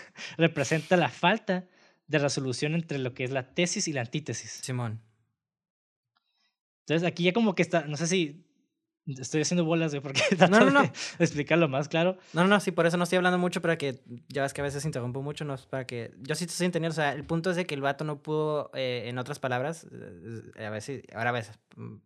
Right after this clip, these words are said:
Speaker 2: a ver si te entiendo, ¿no? Este, que no pudo unir estos, no, sus dos mundos, el mundo de mafiosos y el
Speaker 1: Ajá.
Speaker 2: mundo donde él quería ser amado, y hasta me, me atrevo a decir como libre,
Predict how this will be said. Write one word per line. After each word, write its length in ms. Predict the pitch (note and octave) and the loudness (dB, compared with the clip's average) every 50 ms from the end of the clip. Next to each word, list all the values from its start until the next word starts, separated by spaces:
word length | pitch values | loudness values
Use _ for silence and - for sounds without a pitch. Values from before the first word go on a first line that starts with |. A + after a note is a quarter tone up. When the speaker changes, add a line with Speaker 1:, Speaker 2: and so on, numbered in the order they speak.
| _ | _
Speaker 2:
a 80 | - G2+ | -10 -8
ver 80 | G#2+ G2 | -8 -8
si 80 | B2 | -8
te 100 | A#2 - | -10 -8
entiendo, 360 | A2 G2+ F#2 A#2+ A#2 A2+ A2+ G#2 | -8 -8 -8 -8 -8 -6 -8 -8
¿no? 200 | A2 B2 E3 D#3+ _ _ - - _ _ _ | -8 -10 -12 -14 _ _ -20 -20 _ _ _
Este, 540 | - A#2+ A2+ - - - C3 B2 A#2 - _ _ - | -12 -10 -10 -10 -8 -6 -4 -4 -4 -6 _ _ -4
que 80 | E3 | -2
no 140 | D3+ D3 C3 | -2 -2 -2
pudo 180 | - E3+ E3+ F3 | 2 2 4 4
unir 260 | F3 E3 D#3+ E3 E3 E3 | 4 4 2 2 2 0
estos, 280 | D#3+ E3 - E3+ D#3 | 0 0 -2 -4 -2
no, 200 | D#3+ D#3+ D#3+ D#3 - | 0 -2 -2 -2 -4
sus 220 | - - D#3+ C3+ | -6 -4 -2 0
dos 140 | D3+ E3 E3 | 2 2 4
mundos, 480 | F3 F3+ F#3+ G3+ G#3+ B3 D4+ - - _ _ _ - _ - - | 4 4 4 2 2 0 -2 -2 -12 _ _ _ -20 _ -16 -12
el 100 | C3+ C3+ | -10 -8
mundo 160 | C3+ C3+ D3 | -6 -4 -4
de 40 | D#3+ | -2
mafiosos 340 | D#3+ C#3 - D#3+ D#3 D#3+ E3+ | -4 -2 -2 -4 -4 -2 -2
y 40 | D#3+ | -2
el 60 | D#3 | -2
Speaker 1:
Ajá. 80 | - C#3+ | 0 0
Speaker 2:
mundo 160 | D3 C#3+ D3+ | 0 0 -2
donde 140 | D3+ C#3+ C3 | -2 -2 -2
él 80 | B2+ B2 | -4 -4
quería 220 | - C#3 C#3 C3+ | -4 -2 -2 -2
ser 160 | - D3 C#3 | 0 0 0
amado, 540 | C#3 C#3 C#3+ C#3+ C#3 D3 D3 C#3+ A#2+ E2 D#2+ | 0 2 2 2 2 2 0 -2 -2 -4 -8
y 240 | B2 C3 - G2+ - - | -12 -12 -12 -14 -10 -6
hasta 240 | B2 D3+ - - | -4 -4 -2 -2
me, 240 | C#3+ D3+ D#3 D#3 D3+ | -4 -2 -4 -4 -4
me 160 | D#3 D#3 D#3+ | -2 -2 -2
atrevo 220 | D3 B2+ - D#3+ F#3+ | -2 -2 -2 0 0
a 40 | F3 | 0
decir 240 | C#3+ C#3 D3 C#3 - | 0 -2 -6 -8 -6
como 180 | - E3+ C#3+ B2 | -6 -4 -4 -2
libre, 340 | B2+ C#3 D3+ F#3 A#3+ - | -2 -2 0 0 -2 -2